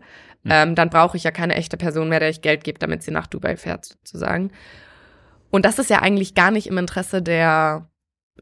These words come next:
Speaker 2: der Plattform, der
Speaker 1: Weil die
Speaker 2: Social Media
Speaker 1: Plattformen eigentlich
Speaker 2: Plattform.
Speaker 1: dann auch, äh, völlig an Wert verlieren, oder?
Speaker 2: Genau.
Speaker 1: Ja. Mhm.
Speaker 2: Und ich hoffe eigentlich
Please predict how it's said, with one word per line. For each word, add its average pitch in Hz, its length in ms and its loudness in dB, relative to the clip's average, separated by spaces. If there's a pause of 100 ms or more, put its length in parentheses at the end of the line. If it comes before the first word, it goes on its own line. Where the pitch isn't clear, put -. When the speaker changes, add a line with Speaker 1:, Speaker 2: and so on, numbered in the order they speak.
(140)
Speaker 2:
der 165 160 6
Plattform, 160 760 -2
der 165 80 0
Speaker 1:
Weil - 80 0
die - 20 4
Speaker 2:
Social - 240 2
Media 180 180 2
Speaker 1:
Plattformen - 380 -2
eigentlich 110 240 -10
Speaker 2:
Plattform. - 80 -14
Speaker 1:
dann 107 400 -16
auch, - 20 -16
äh, 101 40 -16
völlig 101 280 -10
an 104 120 -10
Wert 104 120 -6
verlieren, 92 380 -10
oder? 120 160 -12
Speaker 2:
Genau. 180 280 4 (100)
Speaker 1:
Ja. - 100 -12
Mhm. 98 200 -8 (200)
Speaker 2:
Und 180 120 2
ich - 140 -6
hoffe - 300 2
eigentlich 180 520 0